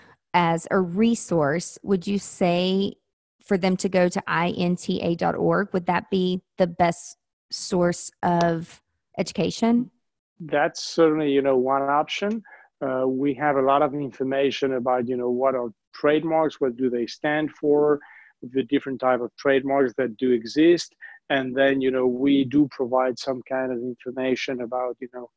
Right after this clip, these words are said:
Speaker 2: counterfeits and some advice about, you know, how to recognize that. But otherwise,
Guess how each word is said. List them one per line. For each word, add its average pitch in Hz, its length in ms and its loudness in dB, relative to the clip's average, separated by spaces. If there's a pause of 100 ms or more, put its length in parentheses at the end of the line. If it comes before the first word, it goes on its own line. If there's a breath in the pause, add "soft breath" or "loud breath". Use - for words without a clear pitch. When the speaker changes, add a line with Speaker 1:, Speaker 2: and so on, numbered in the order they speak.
Speaker 2:
counterfeits 160 680 2 (300 loud breath)
and 143 180 -4
some 139 280 -2
advice 131 480 -2
about, 127 280 -4
you 127 80 -6
know, 127 280 -6
how 135 220 -2
to 139 120 -2
recognize 123 640 -4
that. 127 220 -2 (240)
But 135 140 -4 (120)
otherwise, 151 400 4